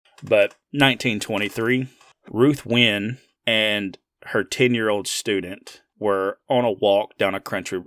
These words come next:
a country road. Now, nowadays, if a teacher takes a student down a country road, they go into prison. That don't happen these days.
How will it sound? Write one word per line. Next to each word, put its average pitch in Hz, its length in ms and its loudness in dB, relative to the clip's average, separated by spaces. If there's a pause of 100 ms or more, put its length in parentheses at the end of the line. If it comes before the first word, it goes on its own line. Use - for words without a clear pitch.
a 92 80 -4
country 90 340 -8
road. 90 460 -8 (220)
Now, 101 160 -6
nowadays, 101 800 -4 (420)
if 95 160 -10
a 87 60 -12
teacher 127 340 -4
takes 101 300 -6
a - 40 -14
student 101 360 -6
down 95 160 -4
a 82 60 -8
country 87 340 -10
road, 95 400 -4 (180)
they 151 80 -8
go 156 160 -8
into 98 100 -10
prison. - 520 -12 (1500)
That 143 140 -12
don't 117 180 -10
happen 87 320 -10
these 76 200 -14
days. - 500 -14